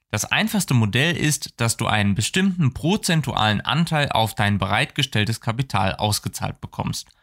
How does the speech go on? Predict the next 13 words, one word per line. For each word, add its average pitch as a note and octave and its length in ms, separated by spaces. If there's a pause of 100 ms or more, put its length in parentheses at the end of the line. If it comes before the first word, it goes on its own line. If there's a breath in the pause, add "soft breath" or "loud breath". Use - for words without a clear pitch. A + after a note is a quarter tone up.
(260 soft breath)
Doch A2 140
insbesondere D#3 760
bei A#2 160
der G#2 100
Bereitstellung D#3 760
an D#3+ 360
dezentralisierte C3 1000
Exchanges E3+ 760
funktioniert B2+ 580
das C#3 140
Ganze G2+ 380
etwas B2+ 360
anders. F#2+ 500